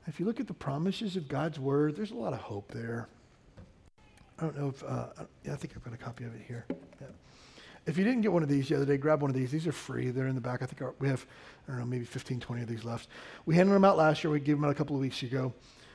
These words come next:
God's, the Bible Promise Book is what it's called. That's it. And you know what it's full of? The Bible, just organized, um, by, uh, topic. Uh, and they're just promises.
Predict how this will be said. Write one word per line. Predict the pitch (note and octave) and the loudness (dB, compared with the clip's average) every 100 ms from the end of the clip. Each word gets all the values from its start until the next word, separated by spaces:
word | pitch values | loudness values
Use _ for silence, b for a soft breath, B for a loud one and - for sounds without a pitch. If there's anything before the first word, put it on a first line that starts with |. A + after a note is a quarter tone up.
| B - D3+ | B -12 -8
God's, | - D3+ E3 E3 D3+ - C4 | 2 4 6 4 -2 -6 -4
the | D3+ D3 | 0 6
Bible | E3 E3 | 8 6
Promise | - D3+ C#3 | 4 2 2
Book | C#3 - | -4 -8
is | A#2+ | -6
what | B2 | -6
it's | - | -6
called. | C3 G2 - B B B B - | -10 -12 -16 B B B B -8
That's | B2 F3+ B3+ | 2 2 4
it. | G#3+ B B B - | 0 B B B 2
And | F3 | 6
you | |
know | F#3+ | 6
what | F#3 | 6
it's | F3+ | 2
full | - F3+ | 4 10
of? | F3 F3 - - - - | 10 10 -2 -20 -20 -8
The | C#3 D3 | 0 4
Bible, | C3+ C3+ B2 A2+ - | 6 6 2 -4 -2
just | - D3 - - - - _ - | 0 0 -4 -20 -20 -20 _ 4
organized, | D3+ D#3+ D3 C#3 C#3+ - - C#3+ | 6 6 4 4 2 0 -8 -6
um, | C3+ C3 C3 C#3+ F#3 | -2 -2 -2 -4 -4
by, | C3+ C3+ C3 A#2 - - - _ b b b b _ - | 0 0 0 -4 -14 -20 -20 _ b b b b _ -8
uh, | B2+ A#2 | -6 -6
topic. | A2+ C3+ A#2+ A#2+ - - - _ - _ _ _ _ B B B - | -2 -2 -2 -10 -18 -20 -20 _ -20 _ _ _ _ B B B -18
Uh, | C3 - - | -18 -14 -6
and | C3 | -4
they're | C3+ | -4
just | C#3 - | -6 -2
promises. | C#3 D3+ C#3 - - | 0 0 -2 -6 -10